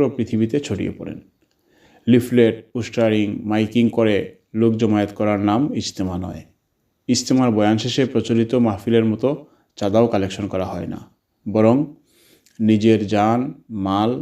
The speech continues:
এবং সময় লাগিয়ে দিনের মেহনত করার জন্য মানুষদেরকে তাশকিল করা হয়। এটি হলো ইজতেমার মৌলিক বৈশিষ্ট্য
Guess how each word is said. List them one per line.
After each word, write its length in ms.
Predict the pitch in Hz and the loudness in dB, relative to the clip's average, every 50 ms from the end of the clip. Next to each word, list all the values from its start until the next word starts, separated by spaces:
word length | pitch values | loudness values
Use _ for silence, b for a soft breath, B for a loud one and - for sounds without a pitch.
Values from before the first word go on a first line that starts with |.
| 160 - - | -10 -12 -10
এবং 220 | 110 107 101 110 110 107 | -8 -4 -2 0 -2 -2
সময় 340 | - - 104 107 117 120 | -2 0 2 4 4 4
লাগিয়ে 340 | 120 117 104 101 98 92 - - - - 101 98 | 4 2 2 0 -2 -4 -4 -6 -10 -14 -10 -4
দিনের 300 | 98 117 113 120 120 117 | 0 2 4 4 4 4
মেহনত 340 | 113 110 101 98 107 117 117 - | 2 0 -2 -2 -4 -6 -6 -6
করার 240 | - 127 123 123 120 | -4 -2 -2 -2 -2
জন্য 200 | 120 127 127 127 143 156 156 - b b b b b b b | -2 -2 -2 0 -2 -2 -4 -8 b b b b b b b
মানুষদেরকে 580 | 107 104 101 107 104 104 104 117 113 110 - 135 | -4 -2 0 0 -2 0 0 0 0 0 0 -4
তাশকিল 420 | 127 - 107 92 - - - 120 | -4 -2 -4 -4 -2 0 0 0
করা 240 | 107 - 107 92 90 | 0 0 -2 -2 -4
হয়। 240 | 87 87 90 78 - - _ _ _ _ _ _ _ _ _ _ _ - | -4 -8 -10 -10 -12 -16 _ _ _ _ _ _ _ _ _ _ _ -8
এটি 180 | 107 92 127 | -4 0 2
হলো 260 | 117 113 117 110 110 98 95 95 95 b b b b b b - | 2 4 4 4 2 2 0 -4 -16 b b b b b b -6
ইজতেমার 440 | 113 - - - 123 113 107 104 | -6 -6 -2 0 2 2 2 2
মৌলিক 460 | 101 98 98 101 101 101 117 135 143 139 - - - - 107 | 2 0 0 2 2 2 2 2 0 -2 -8 -16 -14 -8 -2
বৈশিষ্ট্য 520 | 110 107 107 - - 139 - - - 160 | -2 -2 -2 -2 -4 -6 -6 -2 0 0